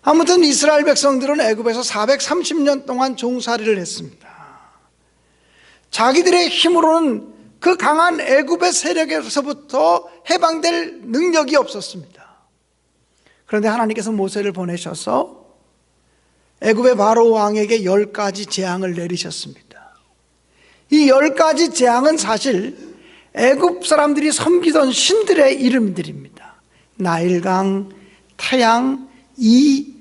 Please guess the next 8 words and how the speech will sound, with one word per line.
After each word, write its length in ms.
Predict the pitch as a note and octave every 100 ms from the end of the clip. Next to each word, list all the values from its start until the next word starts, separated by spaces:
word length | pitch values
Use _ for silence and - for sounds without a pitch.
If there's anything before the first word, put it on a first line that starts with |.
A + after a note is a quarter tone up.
| - _ _
그다음에 360 | - G#3 G#3+ A#3+
개구리, 800 | A3+ F#3+ G#3+ B3+ C#4 D4+ - - _ _
흑암, 640 | - - - B3+ C4 D#4+ - - _ _ _
뭐 140 | D4+
이런 340 | D#4 F4 F4 D4+
모든 260 | C#4+ D4+
것들이 360 | D#4+ D4+ D#4 D#4+
다 460 | G#3+ A#3 C4+ D4